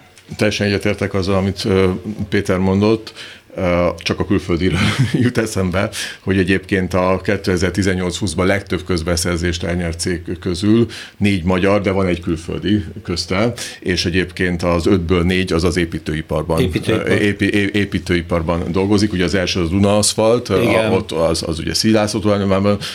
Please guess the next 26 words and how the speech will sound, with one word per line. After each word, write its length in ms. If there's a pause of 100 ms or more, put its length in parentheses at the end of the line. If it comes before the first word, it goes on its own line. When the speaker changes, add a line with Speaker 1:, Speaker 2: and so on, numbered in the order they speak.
Speaker 1:
van, 180
és 160
a, 140
rögtön 280
a 40
második 480
az 140
a, 160
az 140
a 100
Kolász, 440 (360)
tehát, 320
ö, 460
ö, 480
és 360
a 80 (120)
harmadik 480
az, 240
az, 200
az, 160
az, 100
amelyik 340
nem 220
építőipari, 720
ez 180
a 240